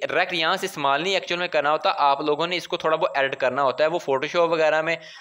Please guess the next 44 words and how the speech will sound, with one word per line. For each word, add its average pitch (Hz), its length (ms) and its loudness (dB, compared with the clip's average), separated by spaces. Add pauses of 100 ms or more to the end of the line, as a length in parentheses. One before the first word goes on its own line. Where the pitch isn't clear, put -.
(180)
जो 147 180 0
भी 190 120 0
आपके 175 200 2
पास 170 280 0
एडिटर 156 300 -2
है 170 60 4
उसको 165 220 -2
आप 143 220 4
लोग 147 180 -4
यूज़ 139 180 -2
करके 151 180 0
एडिट 139 220 0
कर 147 100 2
सकते 170 240 -4
हैं, 175 80 2
but - 460 -4
simply 165 320 -4
मैं 170 120 0
यहाँ 143 240 0
से 160 120 -12
जो 151 140 0
है 147 60 0
ना 175 140 2 (400)
इसका - 180 -8
कोई 170 240 2
भी 165 100 -4
पोस्टर 156 400 0
जो 156 140 0
है 160 140 4
वो 156 100 2
यहाँ 143 180 2
पर 143 220 -2
यूज़ 135 180 -4
कर 139 140 2
लेता 165 280 0
हूँ, 175 180 0
सिर्फ 170 260 -2
आप 139 180 2
लोगों 151 100 -2
को 165 80 -2
समझाने 127 440 -2
का 170 120 -2
पर्पज़ 156 420 0
है, 180 120 4